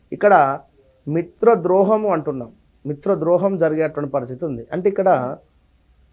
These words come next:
ఒక అబ్బాయి అమ్మాయి కావచ్చును, ఇద్దరు అబ్బాయిలు కావచ్చును, లేదా ఇద్దరు అమ్మాయిలు కావచ్చు, ఏదైనా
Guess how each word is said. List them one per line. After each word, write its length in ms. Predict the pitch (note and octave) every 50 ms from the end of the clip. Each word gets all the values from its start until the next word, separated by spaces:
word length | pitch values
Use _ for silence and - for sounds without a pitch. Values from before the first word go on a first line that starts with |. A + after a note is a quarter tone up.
| _ _ _ _ _ _ _ _ -
ఒక 140 | - E3 F#3 E3+ C3+ A#2 - - _ _ _ _ _ _ _ _ _ _ _ _ _ _ -
అబ్బాయి 380 | B2 C3 C#3 D3+ F#3+ G3 G3+ F#3+
అమ్మాయి 340 | F#3 F#3 F#3 F#3+ F#3 F#3 E3+ F3+
కావచ్చును, 540 | F3 F3 E3+ F3 - F3 F3+ F#3 F#3 - -
ఇద్దరు 240 | C#3+ C3 B2 D#3 D3+
అబ్బాయిలు 380 | D3 C#3 C#3 E3 E3+ E3+ E3+ D#3+
కావచ్చును, 400 | E3 D#3+ D#3+ D#3 D#3+ - F3 F3
లేదా 120 | D3+ D3+ D3+ C3
ఇద్దరు 160 | B2+ C3+ C3
అమ్మాయిలు 300 | B2 B2 A#2 A2+ A2 A2+
కావచ్చు, 320 | - - G2+ _ _ _ _ _ _ _ _ _ _ - B2 C#3 D#3
ఏదైనా 340 | E3 F#3 F#3 F#3 F3 D#3